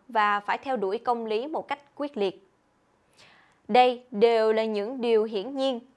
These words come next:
nhưng khi lướt qua danh sách những cái tên mà giới chức ở Washington đang xì xào rằng có thể thay thế ông Comey, thì dường như Tổng thống Trump không rút ra được bài học nào trong bối cảnh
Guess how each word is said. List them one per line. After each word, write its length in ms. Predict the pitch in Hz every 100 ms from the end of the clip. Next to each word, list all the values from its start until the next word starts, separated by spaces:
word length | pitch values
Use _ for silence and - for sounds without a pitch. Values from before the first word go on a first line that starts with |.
| _ _ -
nhưng 240 | 277 294
khi 200 | 285 311
lướt 220 | 269 466 -
qua 160 | 269
danh 220 | 269 269 269
sách 280 | 349 370
những 320 | 277 208 185 254
cái 120 | 339
tên 460 | - 269 262 254
mà 140 | 226 202
giới 220 | 190 254 -
chức 120 | 370
ở 140 | -
Washington 580 | 208 220 226 226 233 226
đang 260 | 220 226 226
xì 300 | - 233 208
xào 260 | 226 202
rằng 300 | 202 214 208 202 - _
có 100 | 320
thể 180 | 320 220
thay 140 | 285 240
thế 240 | 269 262
ông 200 | - 240
Comey, 480 | 233 262 247 254 254 254 - _ -
thì 260 | 269 254
dường 200 | 247 254
như 220 | 254 285 285
Tổng 220 | 208 226
thống 180 | 262 339
Trump 280 | - 285 269 -
không 240 | - 247 233
rút 200 | 320 -
ra 160 | 247
được 260 | 214 208 208
bài 180 | 208 208
học 220 | 196 -
nào 300 | 208 202 190
trong 280 | 220 208 202
bối 140 | 254
cảnh 280 | - -